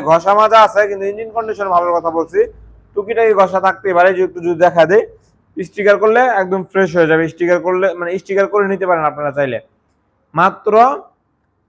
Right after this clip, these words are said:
পঁয়ষট্টি হাজার টাকা। তারপর আছে আরো একটা ইগনিটর, এটা পাবেন মাত্র আটচল্লিশ হাজার টাকায়, মাত্র আটচল্লিশ হাজার টাকায় হিরো ইগনিটর। হিরো স্প্লেন্ডার, চাকাটা যদি আপনাদেরকে একটু দেখাই, হিরো স্প্লেন্ডার চাকা কিন্তু কন্ডিশন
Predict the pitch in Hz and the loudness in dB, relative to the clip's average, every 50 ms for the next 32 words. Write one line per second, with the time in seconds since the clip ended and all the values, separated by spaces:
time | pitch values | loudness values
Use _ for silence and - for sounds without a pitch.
0 | _ _ _ _ _ _ _ _ _ _ _ - 202 214 208 214 214 214 214 196 | _ _ _ _ _ _ _ _ _ _ _ 0 2 2 2 0 0 2 4 4
1 | 175 165 143 151 143 123 120 110 - - 160 170 170 185 208 208 208 196 202 175 | 4 4 2 0 0 0 -2 -2 0 2 2 2 4 4 4 4 4 4 4 4
2 | 180 185 196 208 208 180 190 214 202 190 208 214 202 233 247 240 175 202 180 202 | 4 4 4 2 0 0 -2 -4 -2 -2 -2 0 0 0 0 0 -2 -2 -2 0
3 | 190 202 208 208 196 202 202 196 196 202 175 156 180 180 - - 214 208 208 185 | 0 0 0 -2 -2 -4 -6 -4 -2 0 0 0 0 0 -2 -2 -2 0 0 0
4 | 190 180 170 143 160 151 131 117 95 - _ _ _ _ _ _ _ _ _ _ | 0 -2 -2 -2 -4 -4 -4 -6 -10 -12 _ _ _ _ _ _ _ _ _ _
5 | _ 147 165 185 185 - 214 208 220 196 180 190 196 180 - - 214 220 214 214 | _ -4 -2 -2 -2 -2 0 2 4 4 4 4 0 0 -2 -2 0 0 2 2
6 | 220 220 220 214 220 220 226 226 220 208 202 196 202 208 202 175 185 180 165 139 | 2 2 2 0 0 0 2 2 2 2 2 4 2 2 2 0 -4 -6 -6 -4
7 | 135 107 90 _ _ _ _ _ _ _ - 185 202 233 240 226 - - 220 220 | -6 -6 -8 _ _ _ _ _ _ _ -2 -2 -2 -2 -2 -6 -2 0 2 2
8 | 214 202 185 151 - - - _ _ _ _ _ _ _ - 190 185 190 220 220 | 4 4 2 2 0 0 -6 _ _ _ _ _ _ _ -4 -2 0 2 4 4
9 | 220 214 220 226 233 220 226 226 220 220 220 214 202 220 214 214 185 202 220 247 | 4 4 4 4 4 4 4 2 2 2 2 2 2 2 2 2 4 4 2 2
10 | 285 427 - - _ _ _ _ _ _ _ 175 185 196 196 196 202 214 214 208 | 2 -2 -10 -16 _ _ _ _ _ _ _ -2 0 0 -2 -2 -2 -2 -2 0
11 | 196 208 208 214 214 214 214 208 196 214 214 202 196 196 | 0 2 2 2 2 0 -2 -4 -4 -6 -6 -6 -4 -4